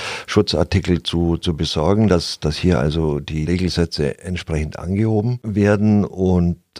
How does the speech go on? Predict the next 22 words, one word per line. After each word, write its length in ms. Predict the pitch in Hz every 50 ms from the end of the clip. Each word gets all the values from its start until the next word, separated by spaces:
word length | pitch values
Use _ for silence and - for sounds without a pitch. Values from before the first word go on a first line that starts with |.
| - _ _ _ -
ansonsten 480 | 87 90 78 - 82 85 85 - 113 113
sind 160 | 104 117 113
wir 80 | 117
natürlich, 560 | 110 110 107 - - 107 107 117 110 101 - -
was 140 | 90 -
den 220 | - - 98 87 82
Haushalt 340 | 95 104 95 98 98 90 85
des 180 | 90 80 78
S 220 | - 95 98 - -
K 100 | - 92
M 180 | 78 90 95
sowieso 800 | - - 85 92 90 82 - 90 87 101 120 127 120 110 87 76
betrifft, 580 | 82 85 95 87 - 107 104 98 101 - - -
immer 320 | - 113 120 120 117 92
auf 220 | 73 90 98 92 -
Spenden 340 | - - 90 101 107 107
und 160 | 104 95 92 73
Unterstützung 640 | 73 85 82 85 - - 143 139 - - 87 78
angewiesen. 640 | - 62 78 76 76 76 69 65 71 76 76 80 71
Also 180 | 71 76 76 82
das 220 | 78 78 78 -
heißt, 280 | 80 76 92 95 -